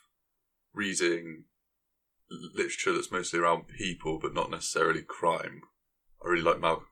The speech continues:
Gladwell, who looks into kind of a lot of sociology and, like, why people do things, and then also kind of picks apart some of the things that happen around us. Like,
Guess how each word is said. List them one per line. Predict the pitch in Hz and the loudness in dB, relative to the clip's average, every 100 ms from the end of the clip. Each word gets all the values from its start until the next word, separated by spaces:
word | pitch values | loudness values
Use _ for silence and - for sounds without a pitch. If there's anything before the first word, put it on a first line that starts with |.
| - | 0
Gladwell, | 82 - 85 80 | 0 2 0 0
who | 80 | -2
looks | 78 76 - | -6 -6 -6
into | 80 78 - 85 - - | -8 -8 -6 -4 -6 -8
kind | 87 | -10
of | 82 | -4
a | |
lot | 80 - | -4 -4
of | - _ _ - _ _ _ _ | -8 _ _ -20 _ _ _ _
sociology | - 82 80 80 82 80 80 80 80 | -4 -2 0 2 2 0 -2 -2 -2
and, | 78 78 - _ _ _ _ _ _ _ _ _ _ | -4 -14 -20 _ _ _ _ _ _ _ _ _ _
like, | - 80 - | -8 -6 -2
why | 82 | 0
people | 78 82 82 | 0 -2 -6
do | - 98 92 | 0 0 0
things, | 95 92 87 82 | 2 0 0 -6
and | 82 | -6
then | 82 | -4
also | 87 80 - 82 | -2 -4 -4 -6
kind | - 82 | -4 -4
of | 80 - _ _ _ _ _ _ _ | -6 -8 _ _ _ _ _ _ _
picks | - - - | -8 -6 -10
apart | - - 82 82 - _ | -4 -2 0 -2 -2 _
some | - 82 | -8 -4
of | 80 | -6
the | |
things | 78 80 78 | -4 -6 -4
that | 73 - | -6 -4
happen | 78 - | -6 -4
around | 80 80 80 80 | 0 0 0 0
us. | 80 76 - | 0 0 -2
Like, | 80 78 78 78 | 2 2 2 -4